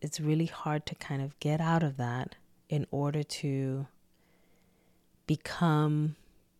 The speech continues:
a person that can show up to relationships in a way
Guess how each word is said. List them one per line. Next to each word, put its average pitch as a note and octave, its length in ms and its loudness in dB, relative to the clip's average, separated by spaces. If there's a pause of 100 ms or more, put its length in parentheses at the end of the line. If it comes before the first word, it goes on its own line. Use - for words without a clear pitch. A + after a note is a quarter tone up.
(1400)
a E3+ 60 -2
person E3 600 0
that D3 200 -2
can C#3+ 300 -4
show D#3 440 -2
up C#3+ 180 -6
to - 140 -6
relationships C#3 880 -4
in D3 100 -6
a C#3 80 -4
way C3 480 -2